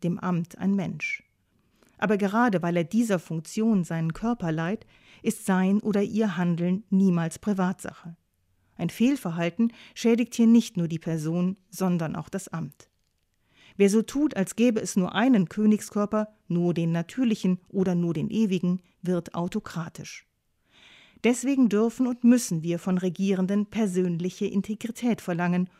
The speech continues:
und zugleich darauf beharren, dass sie in ihrer Rolle nicht zu persönlich werden. Eine Bemerkung noch. Historisch gesehen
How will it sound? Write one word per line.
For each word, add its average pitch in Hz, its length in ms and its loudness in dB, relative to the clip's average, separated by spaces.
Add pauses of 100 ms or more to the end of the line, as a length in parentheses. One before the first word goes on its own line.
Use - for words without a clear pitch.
(280)
und 196 120 -2
zugleich 208 460 0
darauf 156 320 -6
beharren, 175 480 -4 (340)
dass 180 160 -6
sie 220 200 -2
in 220 100 0
ihrer 202 240 -2
Rolle 170 260 -2
nicht 175 480 -4
zu 196 120 -12
persönlich 196 580 -6
werden. 160 300 -12 (880)
Eine 220 220 4
Bemerkung 175 560 2
noch. 147 260 -12 (160)
Historisch 220 640 0
gesehen 180 460 0